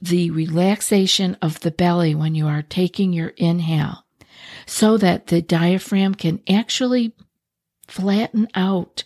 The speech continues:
which stimulates the vagus nerve.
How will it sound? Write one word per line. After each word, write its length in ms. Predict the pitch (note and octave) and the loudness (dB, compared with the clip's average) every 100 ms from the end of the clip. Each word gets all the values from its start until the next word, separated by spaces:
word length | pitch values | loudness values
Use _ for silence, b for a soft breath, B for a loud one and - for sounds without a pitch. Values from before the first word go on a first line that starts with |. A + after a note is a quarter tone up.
| b | b
which 280 | - F#3 - | -2 0 0
stimulates 720 | - - C4+ C#4 D3+ D3 - | 0 0 2 2 0 -4 -6
the 120 | - D#3 | -6 -2
vagus 480 | D3+ D3 D3 - | -2 -2 -4 -4
nerve. 400 | D#3 D3 D3 F3+ | -4 -6 -8 -18